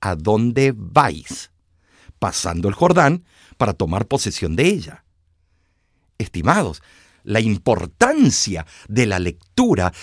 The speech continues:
tiene resultados para prolongar la vida.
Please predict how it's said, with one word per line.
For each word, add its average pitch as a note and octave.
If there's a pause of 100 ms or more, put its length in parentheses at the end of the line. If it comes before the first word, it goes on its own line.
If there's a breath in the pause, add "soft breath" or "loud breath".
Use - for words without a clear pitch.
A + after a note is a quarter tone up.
(200 loud breath)
tiene B3
resultados C#3+ (340 loud breath)
para F3+
prolongar F#3+ (640 soft breath)
la C#3+
vida. F3